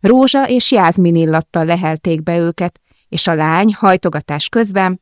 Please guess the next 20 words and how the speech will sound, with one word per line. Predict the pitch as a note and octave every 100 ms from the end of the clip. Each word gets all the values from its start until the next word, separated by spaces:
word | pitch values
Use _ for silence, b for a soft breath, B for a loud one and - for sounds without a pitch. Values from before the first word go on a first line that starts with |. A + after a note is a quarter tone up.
| -
minden | D#4 G#3 D3+
egyes | D#3 - D3
darabot | - E3+ D#3 D3 C#3+
megszagolt. | D3+ C#3 - - D3 D3+ D3 - _ _ _ _ _ _ _
Nem | F3 C#3
tudott | C#3 D#3 D#3
betelni | - D#3 - D#3 D#3+
az | D#3+ E3+
illatukkal. | D#3+ D#3+ - D#3 - E3 E3+ _ _ _ _ _ _ -
Talán | G3 G3+ G#3 A3
a | G#3+
Gülbaba | G#3 B3 G#3+ E3+ E3
korostolának | F3 G3 F3 - E3+ E3 D#3+ E3
kertjében | - F#3 F3 - E3 E3
nyíló | E3+ E3+ E3+ E3+
rózsák | F3 D#3+ D#3 D3 -
illata | D#3+ D3+ -
járta | D#3+ D#3+ D#3 -
át | D#3 D3+ D#3
őket. | D#3 D3+ D#3+ D#3+ _